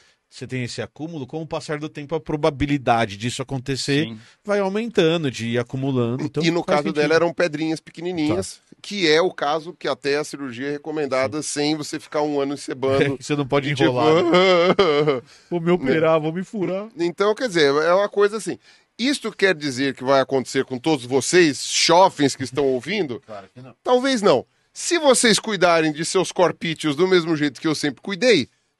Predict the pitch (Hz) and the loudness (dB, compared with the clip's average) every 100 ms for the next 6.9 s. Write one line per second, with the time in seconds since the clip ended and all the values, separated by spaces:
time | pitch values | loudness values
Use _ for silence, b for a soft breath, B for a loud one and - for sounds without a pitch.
0 | _ - 160 165 147 143 277 135 427 - | _ -6 -2 -2 0 2 4 6 4 4
1 | 240 240 262 247 330 233 247 240 247 240 | 0 0 0 2 4 4 4 2 2 4
2 | 214 226 226 233 _ b b 170 220 220 | 4 6 4 4 _ b b -8 0 0
3 | 202 202 214 - 240 - 202 208 190 - | 4 4 2 2 -2 2 6 6 4 -2
4 | - - B 190 180 - 190 196 208 208 | -8 -12 B -20 -6 2 4 4 4 4
5 | 202 - 220 214 - 180 117 117 139 143 | 2 0 -6 -6 -4 -4 -4 -6 -6 -6
6 | 170 165 156 202 - 170 131 - | -4 -4 -4 -6 -2 2 0 0